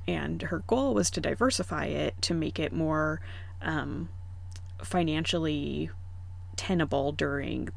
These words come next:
the non-summer season. So unfortunately, that kind of turned it into a little bit of a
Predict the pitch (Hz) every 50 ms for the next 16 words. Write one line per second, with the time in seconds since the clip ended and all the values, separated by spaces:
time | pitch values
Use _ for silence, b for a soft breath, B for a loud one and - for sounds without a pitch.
0 | - - - - - 165 151 143 - - - - 160 - - - - 165 165 165
1 | 160 160 156 151 156 - - 180 156 143 143 143 - - - - - - - -
2 | 185 180 B B B B B B B B - - - 190 151 151 - - - -
3 | - - - - - - - 175 180 - 320 330 - - - 202 190 185 - -
4 | - 196 175 165 - - - 185 180 175 - - 170 165 - - 170 160 165 170
5 | 170 170 160 - 165 160 - - 151 - 107 98 -